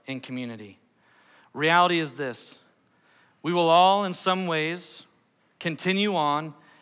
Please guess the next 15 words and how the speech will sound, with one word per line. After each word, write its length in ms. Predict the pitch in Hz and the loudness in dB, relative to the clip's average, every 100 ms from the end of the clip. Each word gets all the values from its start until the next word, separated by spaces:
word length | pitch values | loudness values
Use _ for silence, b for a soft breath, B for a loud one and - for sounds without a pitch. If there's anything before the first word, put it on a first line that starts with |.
| b | b
in 120 | 139 | -8
these 200 | 156 156 | -6 -6
past 560 | - - 160 160 156 - | -8 -6 -2 -2 -4 -2
life 300 | 143 143 - | 0 0 -4
behaviors. 760 | 135 135 127 117 107 - - - _ _ _ b b b b b b b - | -10 -8 -8 -10 -16 -16 -20 -20 _ _ _ b b b b b b b -4
We 140 | 180 | -2
have 340 | 127 180 196 - | 2 2 2 -2
to 80 | |
be 160 | 170 180 | -6 -6
radically 600 | 147 147 165 196 - 190 | -2 2 2 2 -2 -6
committed 460 | - 175 170 156 - | -4 -6 -6 -6 -8
to 100 | 143 | -8
walking 460 | 135 151 151 170 | -2 -2 -2 -8
in 100 | 165 | -8
forgiveness 760 | 170 147 156 139 120 110 - | -10 -8 -6 -8 -10 -12 -18